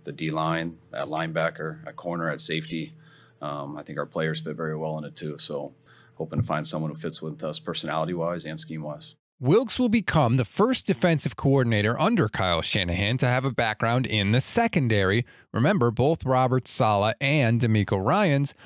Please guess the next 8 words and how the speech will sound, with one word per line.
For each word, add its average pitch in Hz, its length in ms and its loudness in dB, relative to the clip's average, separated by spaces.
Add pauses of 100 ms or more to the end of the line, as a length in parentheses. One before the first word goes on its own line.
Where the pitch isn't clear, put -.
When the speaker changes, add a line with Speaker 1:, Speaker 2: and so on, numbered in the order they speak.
(140)
Speaker 2:
were 95 100 2
linebacker 127 600 2
coaches 101 420 0
prior 101 300 2
to 98 80 0
becoming 95 480 0
defensive 85 560 -2
coordinators. 110 800 -2